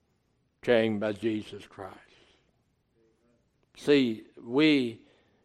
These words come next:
if God gives us the physical health, if God gives us the mental ability, we can go out and make a lot of money.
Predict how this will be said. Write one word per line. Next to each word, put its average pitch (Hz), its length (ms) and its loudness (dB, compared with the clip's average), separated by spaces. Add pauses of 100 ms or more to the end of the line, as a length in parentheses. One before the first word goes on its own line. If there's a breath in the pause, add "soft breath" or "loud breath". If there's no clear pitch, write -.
(520)
if 107 140 -20
God 135 320 6
gives 143 320 6
us 120 160 -6
the 113 100 -10
physical 139 500 2
health, 151 420 8
if 107 200 -12
God 131 320 4
gives 139 280 4
us 123 200 -6
the 120 200 -4
mental 139 380 4
ability, 143 640 0 (540)
we 165 120 4
can 160 100 2
go 131 180 8
out 135 320 8
and 104 460 -4 (420)
make 123 200 -2 (840)
a 107 80 -6
lot 123 220 6
of 107 60 2
money. 113 340 -6